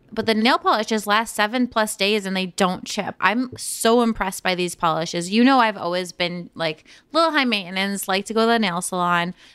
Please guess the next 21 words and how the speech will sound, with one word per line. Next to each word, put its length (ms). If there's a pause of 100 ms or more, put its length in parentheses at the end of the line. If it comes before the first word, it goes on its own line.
(140)
but 320 (100)
I've 220
been 140
doing 200
my 140
nails 240
at 100
home. 300
It's, 420
<laughs> 160
it's 100
just 160
so 200
different. 400
Manicures 500
down 240
here 180
in 120
Charleston, 580
like, 200
there's 220